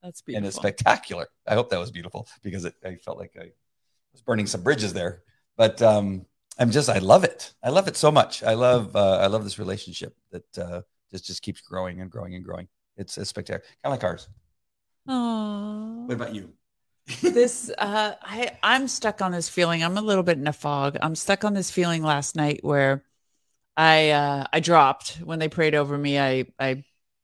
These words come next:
Speaker 1: fainted and I, um, was taken to the presence of the Lord. And I kept saying, "Where are you taking me? Where are you taking me?" And I was afraid. I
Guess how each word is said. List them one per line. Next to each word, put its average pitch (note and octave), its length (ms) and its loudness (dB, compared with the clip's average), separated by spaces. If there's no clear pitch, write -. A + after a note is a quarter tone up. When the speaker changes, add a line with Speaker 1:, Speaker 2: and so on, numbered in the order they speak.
Speaker 1:
fainted C#3+ 420 0
and D3 460 4
I, C#3 680 0
um, C3 460 -4
was C#3 160 -4
taken E3+ 300 -2
to F3+ 60 -4
the E3+ 80 -6
presence D3+ 380 -4
of F3+ 60 -8
the F#3 60 -2
Lord. C#3+ 380 0
And D#3 140 0
I D3 100 -2
kept D#3 220 -6
saying, D#3 160 -2
"Where D#3+ 120 0
are G3 40 4
you G#3+ 120 0
taking E3+ 380 -4
me? C#3+ 180 -8
Where D#3+ 160 0
are - 20 2
you F3+ 120 0
taking F3 340 -6
me?" D#3 60 -4
And D3 80 -6
I C#3+ 40 -6
was C#3 180 -10
afraid. F3+ 520 -14
I - 20 -8